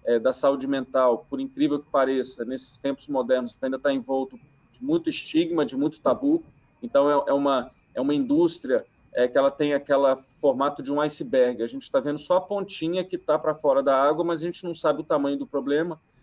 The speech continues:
Aí eu comecei a estudar, é, é, interpretar um pouco os sinais que eram possíveis, e você viu que a, as questões de saúde mental passam a ser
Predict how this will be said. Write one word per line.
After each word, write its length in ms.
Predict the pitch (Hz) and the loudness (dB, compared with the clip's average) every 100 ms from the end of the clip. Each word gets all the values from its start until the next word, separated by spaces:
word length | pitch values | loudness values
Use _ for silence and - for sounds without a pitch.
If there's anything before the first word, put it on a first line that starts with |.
| _ _ | _ _
Aí 100 | 131 | 0
eu 80 | 147 | 0
comecei 360 | 147 143 156 | 0 -4 -2
a 20 | 151 | -4
estudar, 600 | - 135 139 143 117 - _ _ - | -4 0 4 4 0 -8 _ _ -2
é, 320 | 123 123 110 | 4 4 4
é, 340 | - 123 120 113 | 2 2 2 0
interpretar 580 | 135 135 131 139 135 135 | -2 -4 -4 -4 -2 -4
um 40 | |
pouco 280 | 135 139 131 | -4 -8 -10
os 100 | - | -10
sinais 340 | 135 127 131 | -4 -2 -2
que 100 | - | 0
eram 140 | 127 123 | 0 0
possíveis, 760 | - - - 180 123 113 - _ _ _ | -8 -10 -4 -2 -2 -4 -8 _ _ _
e 80 | 131 | -6
você 240 | 139 151 | -4 -2
viu 260 | 135 151 165 | 0 2 0
que 220 | - 165 | 2 4
a, 140 | 160 156 - | 4 2 -2
as 180 | 139 - | -4 -2
questões 340 | 147 151 147 | -6 -4 -6
de 80 | 147 | -4
saúde 300 | - 143 139 | 0 0 0
mental 400 | 139 123 143 143 | -4 0 0 2
passam 440 | - 147 151 156 | 2 0 0 -4
a 40 | 147 | -4
ser 380 | - 139 143 | -4 -4 -4